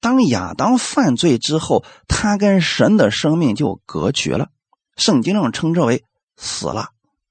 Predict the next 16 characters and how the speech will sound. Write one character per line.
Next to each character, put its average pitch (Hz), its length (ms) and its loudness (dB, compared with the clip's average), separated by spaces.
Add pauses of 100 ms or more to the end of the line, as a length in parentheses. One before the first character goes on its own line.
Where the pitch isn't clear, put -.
(640)
你 180 220 0
吃 269 460 2
的 127 200 6
日 170 280 4
子， 101 200 -4
你 80 220 -6 (100)
必 247 240 -2
定 120 300 -4
死。 - 480 -6 (540)
这 294 160 4
个 139 120 2
“死” - 400 -4
指 - 220 -6
的 80 140 -6
就 73 160 -8
是 - 200 -12